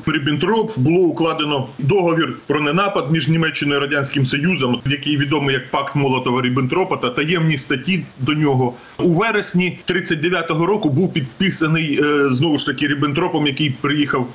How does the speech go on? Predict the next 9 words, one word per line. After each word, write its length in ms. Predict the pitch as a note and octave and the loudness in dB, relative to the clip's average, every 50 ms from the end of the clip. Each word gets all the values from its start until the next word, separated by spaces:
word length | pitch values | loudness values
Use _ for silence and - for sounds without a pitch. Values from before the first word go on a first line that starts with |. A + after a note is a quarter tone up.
| - - - - | -14 -8 -2 0
в 100 | C#3+ C3+ | 2 2
Москву, 400 | D3+ C#3 - - D3+ D#3 D#3 D3+ | 2 2 0 0 2 4 4 4
і 40 | |
Молотовим, 520 | D3+ F#3 G#3 F#3+ F#3 F#3 F3+ E3 D#3 C#3 C3 - - - - - - - | 4 2 2 2 0 0 0 0 0 -2 -4 -8 -14 -18 -20 -20 -10 -4
договір 480 | - - A3 F#3 F3 F3+ F3+ F#3+ - - | -2 0 0 2 2 2 2 0 0 0
про 160 | - F3 D#3 | -2 -2 0
дружбу 540 | B2 - E3+ A3 A3+ D#3+ C3+ C#3 F3 G3 - - | 0 2 2 2 2 2 2 2 2 2 2 0
і 60 | F3 | 0
кордон. 580 | - F3+ F#3 F3+ D#3+ C#3 D3+ F3+ D3+ B2 F#2+ | 0 0 0 0 0 0 0 0 0 0 -2